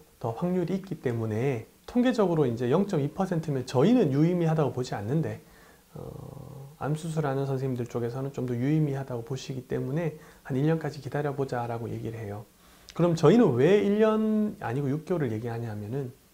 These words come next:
사실은 영점이 퍼센트 큰 차이 없잖아요. 의학적으로 기적에 가깝기 때문에 돌아오지 않을 거라고 보고, 두 번째는 기다리면 기다릴수록 음경의 크기가 많이 줄어들어요.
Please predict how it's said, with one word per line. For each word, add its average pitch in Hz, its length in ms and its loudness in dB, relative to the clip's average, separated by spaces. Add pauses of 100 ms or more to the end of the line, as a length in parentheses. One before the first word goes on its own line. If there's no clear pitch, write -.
사실은 226 600 -2 (420)
영점이 190 320 0
퍼센트 214 340 0
큰 208 120 -4
차이 220 200 -4
없잖아요. 139 760 -2
의학적으로 196 460 -2
기적에 175 380 -2
가깝기 151 400 -8
때문에 120 280 -4
돌아오지 160 380 0
않을 165 200 -2
거라고 131 300 -6
보고, 147 480 -2 (320)
두 139 100 -2
번째는 165 560 0 (460)
기다리면 247 580 2
기다릴수록 170 640 0
음경의 208 300 0
크기가 269 320 -4
많이 127 260 -4
줄어들어요. 120 640 -4